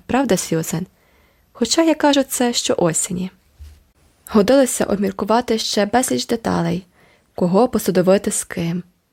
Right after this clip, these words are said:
Не можна було, наприклад, садовити пані Мілісон поряд із пані Маккрірі.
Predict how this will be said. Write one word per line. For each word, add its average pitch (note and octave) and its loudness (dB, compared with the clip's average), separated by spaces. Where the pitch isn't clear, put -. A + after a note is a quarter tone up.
Не G3+ 4
можна C#4+ 2
було, F3 6
наприклад, F3 2
садовити F3+ 0
пані F3 0
Мілісон F3+ 0
поряд F3 0
із - -4
пані E3+ 0
Маккрірі. E3 -4